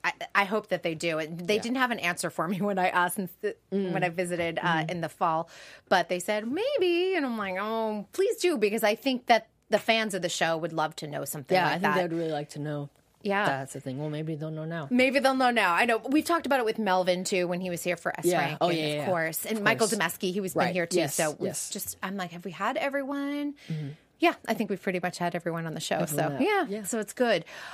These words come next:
Speaker 1: Um, in terms of what happens next, because when you win a million dollars, and then of course you can't talk about it, how do you
Speaker 2: Mm-hmm.
Speaker 1: keep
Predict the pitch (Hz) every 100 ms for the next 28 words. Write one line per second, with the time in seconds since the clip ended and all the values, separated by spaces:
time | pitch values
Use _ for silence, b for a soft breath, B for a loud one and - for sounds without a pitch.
0 | B 262 254 247 247 247 - B B -
1 | 285 - 330 370 392 - 233 220 208 202
2 | 208 220 _ 214 208 214 214 196 175 175
3 | 147 - - 233 220 233 208 - - B
4 | B B _ _ 254 233 269 269 302 349
5 | 277 247 190 165 170 190 160 - 202 190
6 | - 190 - - 196 214 170 156 160 160
7 | 208 277 320 285 233 - 220 202